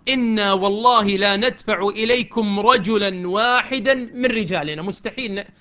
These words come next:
نعطيكم حتى رجل واحد، لأن قال لهم شنو؟ راح يعطونا محمد ومحمد يقتله، "فإن كنتم تريدون القتال فاخرجوا فقاتلوا". الآن دب الخلاف بينهم.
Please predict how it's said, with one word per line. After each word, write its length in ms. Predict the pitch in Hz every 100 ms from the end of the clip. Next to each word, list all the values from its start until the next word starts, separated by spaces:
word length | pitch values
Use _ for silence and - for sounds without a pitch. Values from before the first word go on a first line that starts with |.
| _ -
نعطيكم 400 | 220 262 233 202
حتى 220 | - 240
رجل 260 | 247 202 190
واحد، 300 | 127 - - _ _ _ _ _ _
لأن 160 | 135 147
قال 360 | 147 202 202
لهم 180 | 202 190
شنو؟ 240 | 170 185 165
راح 160 | 170
يعطونا 400 | 175 175 208 196
محمد 460 | 185 175 233 240 233
ومحمد 540 | 220 214 240 254 208 - _ _ _ _ -
يقتله، 420 | 190 190 160 120 - _ _ _ _ _ _ _ _ _ _ _ _ _
"فإن 380 | 185 185 233 220
كنتم 640 | 220 302 254 - 233 208
تريدون 640 | 196 262 269 269 226 285 269
القتال 920 | 254 269 254 262 269 277 277 277 247
فاخرجوا 800 | - 262 - 214 233 190 269 269
فقاتلوا". 720 | 247 226 226 190 190 170 170
الآن 280 | 175 208 190
دب 260 | 220 175
الخلاف 440 | 202 - 180 156 127
بينهم. 340 | 127 101 -